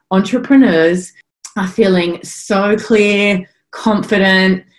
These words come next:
They have marketing plans, they have content strategies, <sighs> and they're bringing in paying clients. It is just such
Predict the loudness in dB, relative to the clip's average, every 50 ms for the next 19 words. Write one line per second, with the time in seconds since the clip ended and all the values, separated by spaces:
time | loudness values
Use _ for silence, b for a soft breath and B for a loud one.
0 | b b -6 -4 -4 -4 -4 -6 -6 -6 -4 -2 0 2 2 2 0 0 -2 0
1 | 0 0 0 -2 -2 -2 0 0 0 0 0 -2 -2 -4 -4 -4 -6 -8 -10 -12
2 | -12 -4 2 4 4 4 4 4 4 4 4 2 0 -2 -2 0 0 0 0 -2
3 | -2 -2 -2 0 0 0 -2 -4 -6 -10 -18 _ _ _ _ _ _ _ _ _
4 | _ _ _ _ _ _ -18 -16 -14 -14 -14 -12 -12 -14 -10 -6 -2 0 0 2
5 | 2 2 0 -2 -4 -2 -2 -2 0 0 0 0 2 2 2 2 2 2 0 -2
6 | -2 -4 -6 -8 -8 -4 -2 0 0 0 0 0 0 -2 -2 -6 _ -16 -10 -8
7 | -6 -4 -4 -2 -4 -4 -6 -8 -12 -18 -20 -8 -2 0 0 0 0 2 2 4
8 | 4 2 0 -2 -4 -2 -2 -2 -4 -6 -10 -18 -20 -20 -20 _ _ _ -20 -20
9 | -12 -6 -4 -2 -2 -2 -2 -4 -8 -12 -12